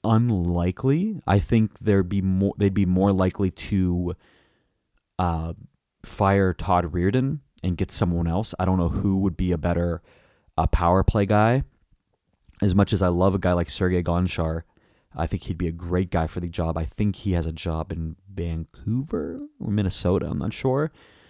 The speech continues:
But I think Reirden would be the first guy to go, more than likely. I think that they'd probably wait to do a Sullivan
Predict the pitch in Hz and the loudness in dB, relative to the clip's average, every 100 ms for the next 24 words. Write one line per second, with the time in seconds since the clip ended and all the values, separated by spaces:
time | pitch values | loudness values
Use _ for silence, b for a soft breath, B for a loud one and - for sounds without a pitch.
0 | B - 117 _ 107 120 151 127 - 98 | B -6 -6 _ 0 2 2 0 -2 2
1 | 117 127 127 117 98 95 - 101 98 - | 6 6 6 4 2 0 -2 -2 -2 -2
2 | 87 85 85 85 80 82 b b b b | -2 -4 -2 -2 0 -2 b b b b
3 | b _ _ _ _ - 202 101 104 95 | b _ _ _ _ -14 -2 2 4 4
4 | 90 87 - 90 82 - _ 90 87 101 | 0 -2 -4 -6 -8 -10 _ -6 -4 -4
5 | 95 92 95 90 - 95 90 95 87 82 | -4 -4 -4 -2 -2 -2 -4 -4 -4 -4
6 | 92 92 - 85 82 - - 85 82 82 | -2 -2 -6 -6 -4 -6 -4 -4 -4 -4
7 | 82 80 | -6 -8